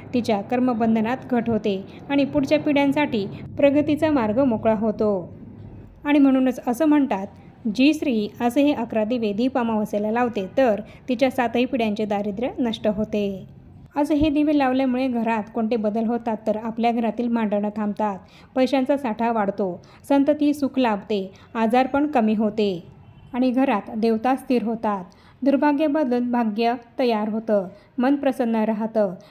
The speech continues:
व्यवसायात यश मिळतं, नातेसंबंध सुधारतात, आत्मिक शांती मिळते. आणि म्हणूनच प्रत्येक घरामध्ये अकरा दिव्यांचा हा उपाय दीप अमावस्येला झालाच पाहिजे.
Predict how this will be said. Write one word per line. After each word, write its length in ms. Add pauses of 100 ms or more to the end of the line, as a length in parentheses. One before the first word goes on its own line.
(120)
व्यवसायात 600 (440)
यश 280
मिळतं, 360 (220)
नातेसंबंध 680
सुधारतात, 540 (260)
आत्मिक 340
शांती 320
मिळते. 480 (840)
आणि 180
म्हणूनच 460 (160)
प्रत्येक 340
घरामध्ये 600 (120)
अकरा 280
दिव्यांचा 440
हा 160
उपाय 400
दीप 280
अमावस्येला 600 (140)
झालाच 360
पाहिजे. 600